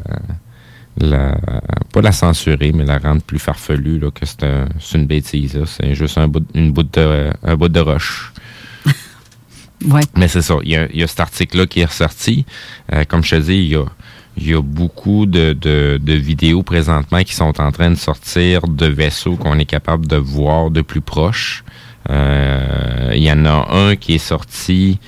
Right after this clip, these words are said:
Speaker 1: euh, qui ressemble à un de tes cas que t'avais déjà, euh, mentionné ici à Québec.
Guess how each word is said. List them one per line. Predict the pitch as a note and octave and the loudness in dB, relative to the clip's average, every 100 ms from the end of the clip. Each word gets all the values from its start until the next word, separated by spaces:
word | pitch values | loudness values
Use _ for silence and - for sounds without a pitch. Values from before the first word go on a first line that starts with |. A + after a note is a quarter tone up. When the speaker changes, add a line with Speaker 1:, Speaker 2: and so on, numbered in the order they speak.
| - - - | -20 -20 -4
Speaker 1:
euh, | D#2 D2+ | 0 2
qui | D2+ - | 0 0
ressemble | D#2 D#2 - F#2 F#2+ F2 | 2 0 2 4 4 4
à | D#2 | 4
un | E2 F2 | 4 4
de | E2+ | 2
tes | D2+ D#2+ C#2+ - | 0 0 -2 0
cas | F#2 F#2 - | 0 0 0
que | D#2+ | -2
t'avais | - D2+ D2+ | -2 -2 0
déjà, | D2+ D#2 D2 E2 | 0 0 0 0
euh, | E2+ E2+ E2+ D2+ C#2+ C#2 | 2 2 2 2 0 2
mentionné | D#2+ D#2 - D2+ D#2+ | 2 0 0 0 2
ici | F2+ - E2+ | 0 -2 -2
à | D#2+ | 0
Québec. | - D2 D2+ - - | -2 -2 -2 -4 -14